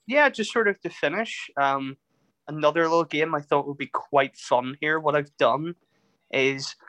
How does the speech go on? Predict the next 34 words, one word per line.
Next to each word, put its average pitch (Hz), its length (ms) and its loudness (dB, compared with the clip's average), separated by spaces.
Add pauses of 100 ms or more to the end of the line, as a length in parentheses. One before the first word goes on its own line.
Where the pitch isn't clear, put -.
(120)
like 156 180 2
I 156 40 2
said, 143 340 2
there's 139 220 0
hundreds 160 540 -4
and 135 300 -6
there's 139 120 -10
probably 175 260 6
thousands 143 540 2
at 151 100 -4
this 143 140 -4
point 151 320 2 (420)
of 139 220 2
kaiju 139 500 0
movies 143 320 -4
that 143 140 -6
have 135 100 -12
sprung 135 420 0
out 131 220 -4
from 147 220 -6
Godzilla 139 560 0 (580)
and 143 140 2
all 143 180 6
these 147 220 -2
different 139 320 -4
things 139 280 -2
throughout 139 340 2
the 143 80 2
years. 139 520 0 (640)
And 143 380 2
basically 160 600 -2
what 143 180 2
you 135 140 -4
have 131 380 2